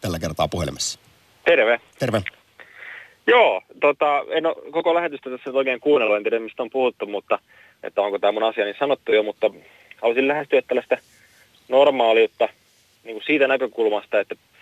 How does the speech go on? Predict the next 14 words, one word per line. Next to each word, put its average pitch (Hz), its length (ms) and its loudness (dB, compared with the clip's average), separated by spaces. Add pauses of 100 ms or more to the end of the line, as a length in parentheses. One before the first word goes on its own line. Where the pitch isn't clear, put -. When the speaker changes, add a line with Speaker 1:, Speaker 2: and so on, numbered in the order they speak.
(360)
Speaker 2:
pitäisi 147 180 0
aina 190 220 2 (140)
omaa 175 300 4
tekemistä 139 440 0
tarkastella 120 500 -2
siitä 151 260 0 (440)
vinkkelistä, 117 500 -2
että 110 140 -2
jos 185 220 2
siinä 120 140 -2
on 95 80 -4
järkeä 131 520 2 (800)
minkäänlaista, 110 920 0 (180)
niin 104 260 -8